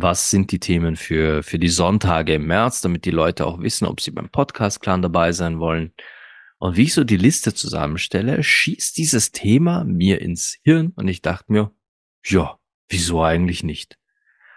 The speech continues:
Und ihr habt zum Titel der Episode gesehen, heute geht's um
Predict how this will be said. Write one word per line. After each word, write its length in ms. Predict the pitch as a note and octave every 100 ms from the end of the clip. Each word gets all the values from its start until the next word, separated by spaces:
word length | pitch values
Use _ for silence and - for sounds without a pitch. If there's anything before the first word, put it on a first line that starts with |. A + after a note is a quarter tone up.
| - _
Und 440 | - F#2+ F2+ - -
ihr 160 | F2+
habt 200 | F#2 F#2
zum 180 | - E2+
Titel 300 | - G#2+ F#2+
der 220 | E2+ D#2+
Episode 560 | E2 - E2 G2+ D3 C#3
gesehen, 480 | F#2+ - F2 F2 F2
heute 240 | G#2+ D3
geht's 280 | - G2 F#2
um 220 | F#2 F2